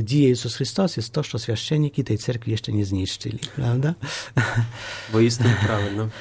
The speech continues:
Speaker 1: Co jest, co jest jakąś prawdą, to muszę to trzeba pamiętać, że świeszczeniki duże, silno bywają skuszonymi. To jest normalne, prawda? Bo diabeł znaje, że to jeśli wam soblaznić świeszczennika, w ten moment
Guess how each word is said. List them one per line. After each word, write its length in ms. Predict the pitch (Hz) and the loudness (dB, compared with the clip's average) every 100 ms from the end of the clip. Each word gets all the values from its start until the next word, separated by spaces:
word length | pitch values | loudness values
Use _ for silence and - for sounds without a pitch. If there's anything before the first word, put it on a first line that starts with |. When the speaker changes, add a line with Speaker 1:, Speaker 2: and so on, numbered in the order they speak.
| - - - - | -16 -18 -6 2
Speaker 1:
Co 100 | 247 | 4
jest, 240 | 254 - - 170 | 4 0 2 2
co 80 | 202 | 4
jest 160 | 220 220 | 4 4
jakąś 380 | 185 180 190 - | 2 4 2 2
prawdą, 320 | 170 156 135 | 2 4 2
to 140 | 156 | 2
muszę 220 | 151 185 | 4 2
to 80 | - | 0
trzeba 200 | 175 180 | -2 0
pamiętać, 640 | 180 180 180 - 185 143 | 2 2 2 2 2 2
że 240 | 120 113 110 | -2 -6 -8
świeszczeniki 600 | 123 113 160 160 160 113 | -8 -6 -4 -4 -4 -6
duże, 300 | 104 160 143 | -4 -2 -4
silno 520 | - 139 123 117 117 117 - _ | -4 -4 -4 -2 -4 -6 -16 _
bywają 300 | 107 104 98 - | -6 -4 -6 -8
skuszonymi. 720 | 110 - - - 107 117 127 - _ _ _ - | -12 -12 -14 -14 -14 -16 -18 -20 _ _ _ 0
To 60 | |
jest 100 | 240 | 4
normalne, 580 | 294 285 285 131 92 85 - _ _ _ | 4 6 4 2 -2 -10 -16 _ _ _
prawda? 360 | 120 127 160 185 | -6 -4 -2 0
Bo 120 | 180 | 2
diabeł 280 | 196 185 190 | 4 4 2
znaje, 400 | 160 104 92 104 | 0 -2 -4 -8
że 60 | |
to 120 | - | -2
jeśli 340 | 143 156 - 147 | 0 0 -2 -2
wam 140 | 147 | -2
soblaznić 540 | - 127 123 117 117 117 | 0 0 0 0 -2 -2
świeszczennika, 560 | 131 - 214 202 139 | -2 0 0 0 0
w 80 | 117 | -2
ten 140 | 147 | 0
moment 380 | 143 113 120 120 | 0 2 0 -4